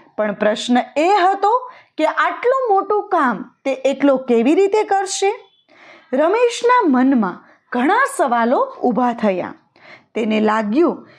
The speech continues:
કે તેને કોઈ માર્ગદર્શનની જરૂર છે. તે ગામના એક વૃદ્ધ સાધુ સ્વામી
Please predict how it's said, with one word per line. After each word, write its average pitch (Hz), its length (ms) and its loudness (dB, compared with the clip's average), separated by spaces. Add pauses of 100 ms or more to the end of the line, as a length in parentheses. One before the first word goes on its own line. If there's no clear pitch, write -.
(120)
કે 349 120 0
તેને 415 260 -2
કોઈ 508 280 0
માર્ગદર્શનની 370 840 2 (160)
જરૂર 269 420 4
છે. 202 320 -4 (680)
તે 226 100 0
ગામના 240 680 0 (140)
એક 330 200 -2
વૃદ્ધ 349 340 4
સાધુ 294 760 0 (280)
સ્વામી 359 760 0